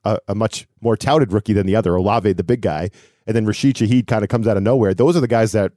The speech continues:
were the go-to weapons for the Saints last year, um, as they missed the playoffs. It wasn't Deonte Harty, so I don't know. He, he didn't catch on in New Orleans despite a bunch of opportunities, so I have a hard time having, you know, seeing him come in here and, you know, setting the world on fire with the Bills. Now,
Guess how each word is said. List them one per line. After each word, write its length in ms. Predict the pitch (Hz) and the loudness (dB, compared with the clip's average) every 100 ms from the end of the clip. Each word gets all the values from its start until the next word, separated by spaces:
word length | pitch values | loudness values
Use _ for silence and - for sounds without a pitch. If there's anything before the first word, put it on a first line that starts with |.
| - | -6
were 160 | 107 | -4
the 140 | 95 92 | -2 -4
go-to 500 | 82 131 131 - 127 | -4 0 0 2 0
weapons 400 | 104 113 110 98 | 0 0 -2 -2
for 80 | 98 | -6
the 100 | 85 | -4
Saints 300 | 113 151 - | -4 -4 -4
last 240 | 80 - | -4 -4
year, 220 | 82 87 - _ _ _ _ - | -6 -6 -10 _ _ _ _ -6
um, 220 | 87 85 | -4 -2
as 120 | 92 | -2
they 100 | 117 | -2
missed 220 | 139 107 - | 0 -2 -4
the 80 | |
playoffs. 380 | - 98 87 95 | -6 -4 -2 -2
It 40 | 113 | 0
wasn't 240 | 147 123 | 0 0
Deonte 340 | 113 117 101 85 | 0 0 -2 -2
Harty, 300 | 107 104 82 | -2 -2 -4
so 360 | - 104 95 - _ _ _ _ _ - | -2 0 -2 -4 _ _ _ _ _ -6
I 100 | 123 | -2
don't 80 | 156 | 2
know. 100 | 165 | 2
He, 160 | 131 131 | 2 -2
he 160 | 110 123 | -4 -2
didn't 260 | 147 185 185 | 0 0 -2
catch 220 | 175 - | -2 0
on 120 | 160 | 0
in 80 | 156 | 2
New 80 | 127 | 2
Orleans 340 | 143 156 165 | 2 0 -2
despite 300 | 135 - 127 | -4 -2 -2
a 40 | |
bunch 220 | 117 139 143 | -2 -2 -2
of 100 | 127 | -2
opportunities, 600 | 123 117 135 143 147 - | -2 -4 -4 -4 -4 -2
so 100 | 131 | -2
I 60 | |
have 80 | 123 | -2
a 60 | 110 | -2
hard 200 | 135 139 | -4 -4
time 300 | 143 127 110 _ _ _ | -4 -4 -8 _ _ _
having, 280 | 107 113 117 | -4 -4 -4
you 140 | 73 113 | -8 -6
know, 60 | 101 | -4
seeing 280 | - 131 | -2 -2
him 140 | 120 113 | -2 -2
come 200 | 120 117 | -2 0
in 80 | 120 | 0
here 380 | 104 92 90 - _ _ _ _ _ | 0 0 -2 -6 _ _ _ _ _
and, 340 | 107 101 98 110 | -4 -4 -4 -4
you 60 | |
know, 60 | 98 | -4
setting 220 | - - | -4 -2
the 60 | 113 | 0
world 220 | 104 107 | 2 0
on 140 | 98 | -2
fire 300 | 87 104 101 | -4 -2 0
with 160 | 92 92 | 0 -2
the 80 | 95 | -2
Bills. 260 | 107 101 - | -2 -2 -6
Now, 280 | 110 98 85 | -10 -8 -8